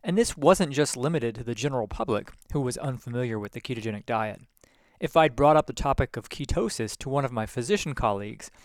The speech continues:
they'd more than likely have mistakenly thought I was talking about ketoacidosis. Then they would have proceeded to respond with misplaced concern about its dangers. Now that whole scenario seems quaint,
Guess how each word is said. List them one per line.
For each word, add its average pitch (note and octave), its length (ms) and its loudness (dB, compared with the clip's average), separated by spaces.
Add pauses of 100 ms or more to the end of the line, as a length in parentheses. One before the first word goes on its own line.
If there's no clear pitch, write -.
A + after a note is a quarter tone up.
they'd A#3 160 2
more E3 240 8
than E3+ 140 4
likely C3+ 360 2
have A2+ 160 -6
mistakenly C3 600 -4
thought A2+ 260 2
I G#2+ 60 0
was G#2+ 160 -6
talking B2+ 400 0
about G#2 320 -4
ketoacidosis. C#3 1300 0 (260)
Then D#3+ 320 6
they C#3 120 4
would C#3 160 4
have - 140 -6
proceeded C#3+ 420 -2
to C3+ 100 -2
respond B2 540 -2
with B2 200 -4
misplaced D#3+ 560 0
concern C#3 480 2
about A2+ 200 2
its - 160 -10
dangers. A#2 560 -4 (420)
Now D3+ 360 8
that B2 180 8
whole C#3+ 180 2
scenario B2+ 600 2
seems B2+ 320 -4
quaint, D3 440 -2